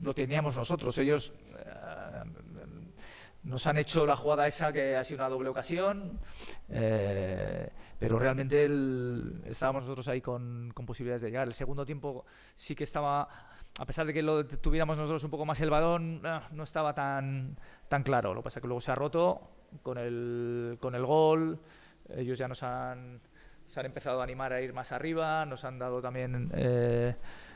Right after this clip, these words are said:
el palo, o nos lo hemos dado nosotros, pero bueno,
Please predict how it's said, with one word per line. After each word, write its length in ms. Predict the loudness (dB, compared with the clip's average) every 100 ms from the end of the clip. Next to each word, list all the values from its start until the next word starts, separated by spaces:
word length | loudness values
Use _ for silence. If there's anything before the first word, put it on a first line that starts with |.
| -8
el 120 | -6
palo, 640 | 2 6 10 10 10 6 0 -14 -16
o 100 | -6
nos 140 | -4 -4
lo 60 |
hemos 120 | -4 -2
dado 120 | -2
nosotros, 360 | 4 4 10
pero 160 | 10 10
bueno, 300 | 8 2 -4